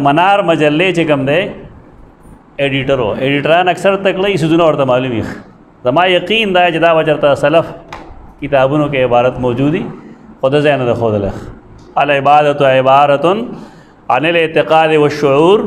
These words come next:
بأن للمعبود سلطة غیبیة فوق العلم والتصرف. دا د استاد محترم درسونو کې چې تاسو اورئ که نه، هغه ډېر عجیبه انداز باندې وایي. په تا به غونې لشې لشې کېږي.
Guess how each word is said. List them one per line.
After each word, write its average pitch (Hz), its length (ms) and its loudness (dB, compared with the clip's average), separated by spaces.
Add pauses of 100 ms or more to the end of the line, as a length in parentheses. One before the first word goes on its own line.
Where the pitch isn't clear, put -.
(680)
بأن 156 440 0
للمعبود 156 720 2
سلطة 151 520 0 (160)
غیبیة 135 500 0 (220)
فوق 127 240 2
العلم 120 300 0
والتصرف. 110 680 -2 (640)
دا 131 140 0
د 135 60 0 (380)
استاد 147 440 0
محترم 151 420 0
درسونو 139 340 0
کې 147 120 0
چې 139 60 -2
تاسو 156 260 2
اورئ 180 240 0
که 113 120 -6
نه، 104 100 -8 (720)
هغه 131 200 0
ډېر 147 140 0
عجیبه 131 320 0
انداز 123 300 2
باندې 110 240 0
وایي. 101 140 -2 (120)
په 120 60 2
تا 151 140 2
به 151 100 2
غونې 160 280 2
لشې 143 240 0
لشې 117 280 -2
کېږي. 101 200 -6